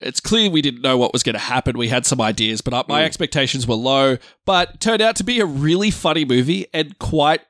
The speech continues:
Speaker 1: a nice love letter to cinema.
Speaker 2: Yeah, it
Speaker 1: And
Speaker 2: was.
Speaker 1: I was just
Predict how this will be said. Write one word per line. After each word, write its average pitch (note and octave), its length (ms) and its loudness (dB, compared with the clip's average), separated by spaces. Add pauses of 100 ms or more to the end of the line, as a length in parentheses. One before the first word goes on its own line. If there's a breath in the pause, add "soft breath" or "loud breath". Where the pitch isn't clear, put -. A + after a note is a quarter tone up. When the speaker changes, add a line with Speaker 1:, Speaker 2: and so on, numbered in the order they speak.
Speaker 1:
a C3 600 0 (140)
nice C3+ 400 -4
love C3+ 240 -2
letter C3 240 0 (220)
to - 80 -2
cinema. - 420 -2 (160)
Speaker 2:
Yeah, D#3+ 260 0
it D3+ 40 2
Speaker 1:
And - 100 2
Speaker 2:
was. E3 240 2
Speaker 1:
I E3 160 -4
was D3+ 200 0
just - 320 -2